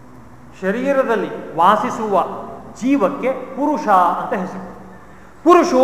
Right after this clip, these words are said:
ವಾವಯಜ್ಞ ತಸ್ಯ ಯಾನಿ ಚತುರ್ವಿಂಶತಿ ವರ್ಷಾಣಿ ತತ್ ಪ್ರಾತಃ ಸವನಂ ಚತುರ್ವಿಂಶತಿ ಅಕ್ಷರಾಹ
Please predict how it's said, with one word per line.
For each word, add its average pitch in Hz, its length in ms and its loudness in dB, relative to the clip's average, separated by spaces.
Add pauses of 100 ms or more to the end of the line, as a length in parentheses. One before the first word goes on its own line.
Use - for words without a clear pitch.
(140)
ವಾವಯಜ್ಞ 208 600 4 (540)
ತಸ್ಯ 285 380 4
ಯಾನಿ 247 360 4
ಚತುರ್ವಿಂಶತಿ 254 840 -2
ವರ್ಷಾಣಿ 240 680 2 (400)
ತತ್ 269 240 4
ಪ್ರಾತಃ 269 460 4
ಸವನಂ 233 460 2 (380)
ಚತುರ್ವಿಂಶತಿ 247 800 -2
ಅಕ್ಷರಾಹ 226 600 4